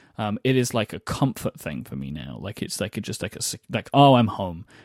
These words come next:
because I have my Hullo pillow." I absolutely love it. You should try it out if you've never tried it before. It's a completely different type of sleeping experience. But the level of comfort that I feel from this pillow is better than anyone else. Um, Hullo pillows are made in the U S A with quali-,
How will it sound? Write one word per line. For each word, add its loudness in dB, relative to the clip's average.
because -4
I 0
have -2
my -2
Hullo -4
pillow." -4
I -2
absolutely 0
love -2
it. -6
You 0
should 4
try 6
it 6
out 4
if -4
you've -4
never 2
tried 0
it -4
before. -4
It's -6
a -12
completely 0
different 0
type -6
of -8
sleeping -4
experience. -2
But 2
the 6
level 8
of 6
comfort 0
that 2
I 2
feel 0
from -4
this -4
pillow -2
is -6
better -2
than -8
anyone -10
else. -14
Um, 4
Hullo 8
pillows 8
are 6
made 8
in 6
the 6
U 8
S 2
A 6
with -2
quali-, 2